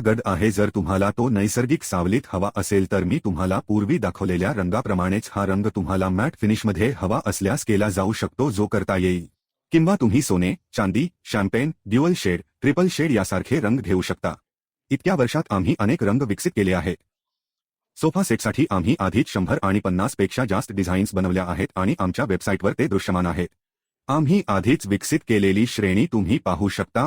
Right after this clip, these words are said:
आणि मला खात्री आहे की तुम्हाला इतर कोणत्याही पोर्टलवर सापडणार नाही. शोरूम्स विसरा, कारण त्यांच्याकडे दोन किंवा तीन किंवा पाच किंवा दहा डिझाईन्स फारच कमी असतात, पण ज्या प्रकारची श्रेणी आम्ही आधीच केली आहे आणि जी डिझाईन्स आम्हाला दररोज मिळत आहेत ती टर्की,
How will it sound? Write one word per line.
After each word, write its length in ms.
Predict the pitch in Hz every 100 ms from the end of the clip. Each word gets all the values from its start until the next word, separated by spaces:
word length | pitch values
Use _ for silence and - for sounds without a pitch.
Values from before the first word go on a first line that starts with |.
| -
आणि 220 | 95 98
मला 260 | 95 92 92
खात्री 360 | - 90 98 -
आहे 280 | 92 80 98
की 200 | - 156
तुम्हाला 440 | 110 82 90 92 165
इतर 260 | 104 120 170
कोणत्याही 500 | 98 90 92 85 -
पोर्टलवर 520 | 101 95 117 120 151
सापडणार 540 | - 90 90 90 85
नाही. 360 | 87 80 87 - _ _ _ _ _ _ _ _
शोरूम्स 420 | - 156 185 202 117
विसरा, 260 | 120 151
कारण 320 | 165 107 113
त्यांच्याकडे 520 | 139 104 98 117 104 104
दोन 260 | 95 131 139
किंवा 260 | 98 95
तीन 240 | 95 127 151
किंवा 320 | 107 87 95
पाच 300 | 95 101 -
किंवा 300 | 104 90 98
दहा 260 | 87 90
डिझाईन्स 500 | 107 92 85 95 - -
फारच 340 | 95 117 -
कमी 240 | 98 104 185
असतात, 320 | 98 - 92 -
पण 160 | 139 139
ज्या 140 | 113
प्रकारची 460 | 98 95 92 - 165
श्रेणी 380 | 101 87 110 170
आम्ही 320 | 90 73 175
आधीच 340 | 101 90 131 -
केली 280 | 104 98 101
आहे 280 | 85 117 -
आणि 240 | 95 113
जी 160 | 110 151
डिझाईन्स 520 | 107 87 95 147 -
आम्हाला 420 | 101 87 98 98
दररोज 400 | 87 95 101 151
मिळत 180 | 104 104 -
आहेत 260 | 92 104
ती 180 | - 143
टर्की, 380 | 123 90 -